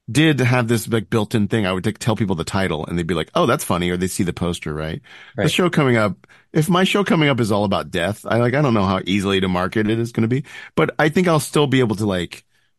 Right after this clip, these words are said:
Speaker 1: pull a decent crowd just 'cause of my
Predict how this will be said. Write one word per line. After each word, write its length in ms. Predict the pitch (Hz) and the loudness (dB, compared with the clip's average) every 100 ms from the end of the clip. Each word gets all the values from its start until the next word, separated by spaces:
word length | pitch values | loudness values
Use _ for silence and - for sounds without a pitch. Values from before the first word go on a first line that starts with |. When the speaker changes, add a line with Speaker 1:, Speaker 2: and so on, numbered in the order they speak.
| - | -2
Speaker 1:
pull 260 | 110 101 | 0 2
a 60 | 90 | 0
decent 560 | 71 92 87 85 73 - | -2 -4 -2 -4 -6 -6
crowd 560 | 90 69 71 76 80 - _ - - _ - | -6 -4 -4 -4 -8 -12 _ -20 -20 _ -4
just 200 | 120 - | -4 0
'cause 140 | 98 | 0
of 60 | 87 | 0
my 160 | 78 | -2